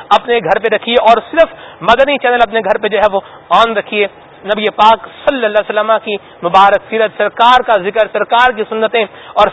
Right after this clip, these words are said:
سرکار کی تعریف و توصیف ہم نعت کی صورت میں بھی، نظم کی صورت میں بھی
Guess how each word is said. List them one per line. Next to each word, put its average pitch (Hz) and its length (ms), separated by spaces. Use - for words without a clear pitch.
سرکار 254 420
کی 247 80
تعریف 233 380
و 214 60
توصیف 220 380
ہم 233 180
نعت 185 520
کی 233 160
صورت 220 240
میں 214 100
بھی، 202 160
نظم 240 300
کی 247 160
صورت 233 180
میں 233 100
بھی 220 140